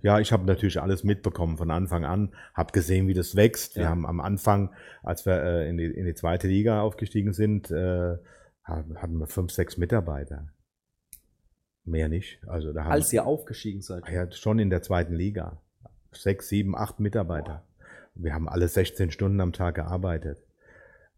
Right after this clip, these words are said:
Speaker 1: Aber das hast du gar nicht so gemerkt, weil es war, es war so schnell, es ging alles so schnell. Die Mannschaft, die hat, die hat ja, ist ja so schnell aufgestiegen, das war ja Wahnsinn. Die ist ja in die Regionalliga, von der Regionalliga in die, in die aufgestiegen oder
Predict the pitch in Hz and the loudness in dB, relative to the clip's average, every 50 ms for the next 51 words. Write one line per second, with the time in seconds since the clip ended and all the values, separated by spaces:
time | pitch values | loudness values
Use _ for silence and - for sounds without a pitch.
0 | _ _ _ - - 76 73 - - 82 - - 95 87 101 87 92 95 87 - | _ _ _ -8 -6 -6 -6 -6 -6 -8 -4 -4 -2 0 2 2 2 0 0 0
1 | 92 82 87 87 85 90 104 110 104 - - - - - - - - _ _ - | 0 0 2 2 2 2 2 2 0 -2 -6 -14 -20 -20 -20 -20 -20 _ _ -10
2 | - 85 - - - - - - - - - - _ - - - - - _ _ | -10 -10 -10 -10 -10 -10 -10 -10 -10 -12 -14 -16 _ -20 -20 -20 -20 -20 _ _
3 | - - - - - - - - 120 123 - - 117 120 139 135 95 82 - - | -16 -12 -10 -10 -8 -6 0 0 0 2 4 6 8 8 8 8 6 4 0 0
4 | 117 110 95 110 110 92 98 87 - 101 104 110 107 92 90 101 107 - 104 92 | 0 2 2 2 0 0 0 -2 0 0 2 2 2 2 2 2 2 2 0 0
5 | - 110 101 - 95 - 101 95 92 95 - 101 95 85 87 95 - - 92 87 | 0 -2 -2 -2 -4 -6 -8 -8 -8 -6 -4 -4 -2 -2 -4 -6 -6 -4 -4 -4
6 | 82 82 - 107 131 131 - 120 113 104 98 82 139 - - - 113 - - 95 | -4 -4 -2 0 0 0 2 2 2 2 2 2 0 0 0 -4 -6 -4 -4 -4
7 | 95 95 95 87 82 - 101 101 104 98 90 92 90 95 123 131 - 107 85 82 | -2 -2 -4 -4 -4 -2 -2 0 0 0 0 2 2 2 0 0 -2 -4 -4 -6
8 | - - - - _ - - - - - - - 104 98 95 95 90 95 95 98 | -8 -14 -20 -20 _ -14 -10 -10 -10 -8 -6 -4 -2 -2 -2 -2 -2 -2 -2 -2
9 | 98 95 98 107 123 131 123 139 131 127 131 120 - - - _ _ - 110 101 | 0 0 2 2 2 2 4 4 4 4 2 -2 -6 -12 -20 _ _ -2 0 0
10 | 98 98 104 101 101 98 98 110 127 123 120 117 107 104 98 98 82 - 87 104 | 2 2 2 2 2 2 2 2 2 2 2 0 0 0 0 -2 -2 -4 -4 -6
11 | 95 67 - 67 69 - 69 69 67 69 80 120 120 - - 123 - - 131 113 | -6 -6 -6 -8 -8 -8 -10 -10 -8 -4 -4 -4 -4 -4 -6 -8 -4 -4 -4 -2
12 | 85 95 95 90 - | -2 -2 -2 -4 -4